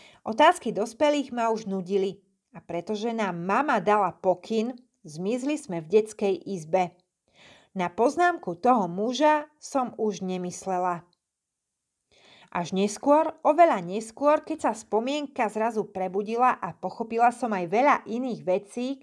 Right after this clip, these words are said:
ktoré boli v mojom živote nepochopiteľné, som si spomenula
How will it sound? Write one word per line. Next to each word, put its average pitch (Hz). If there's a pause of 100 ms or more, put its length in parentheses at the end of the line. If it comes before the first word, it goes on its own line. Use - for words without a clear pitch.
ktoré 185
boli 208
v 196
mojom 220
živote 214
nepochopiteľné, 214 (400)
som 359
si 185
spomenula 269